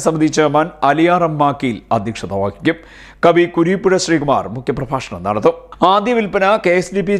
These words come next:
ചെയർമാൻ സി ബി ചന്ദ്രബാബു നിർവഹിക്കും. ജില്ലാ ലൈബ്രറി വികസന സമിതി കൺവീനർ ടി തിലക് രാജ്, വൈസ് പ്രസിഡന്റ് ദീപ്തി അജയകുമാർ, ജോയിന്റ് സെക്രട്ടറി അജി സുധീന്ദ്രൻ, സ്റ്റേറ്റ് ലൈബ്രറി കൗൺസിൽ അംഗങ്ങളായ കെ കെ സുലൈമാൻ, എസ് ആസാദ്, ഹരീന്ദ്രനാഥ്, എസ് ഹരികൃഷ്ണൻ എന്നിവർ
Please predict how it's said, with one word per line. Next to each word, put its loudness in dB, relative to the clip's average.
ചെയർമാൻ 2
സി 4
ബി -2
ചന്ദ്രബാബു 2
നിർവഹിക്കും. -4
ജില്ലാ 4
ലൈബ്രറി 2
വികസന -2
സമിതി 0
കൺവീനർ 0
ടി 2
തിലക് 0
രാജ്, 2
വൈസ് 2
പ്രസിഡന്റ് 0
ദീപ്തി 0
അജയകുമാർ, 0
ജോയിന്റ് -4
സെക്രട്ടറി 0
അജി 2
സുധീന്ദ്രൻ, 0
സ്റ്റേറ്റ് 2
ലൈബ്രറി 2
കൗൺസിൽ 0
അംഗങ്ങളായ 4
കെ 2
കെ 2
സുലൈമാൻ, 0
എസ് -6
ആസാദ്, 2
ഹരീന്ദ്രനാഥ്, 0
എസ് -4
ഹരികൃഷ്ണൻ 0
എന്നിവർ -6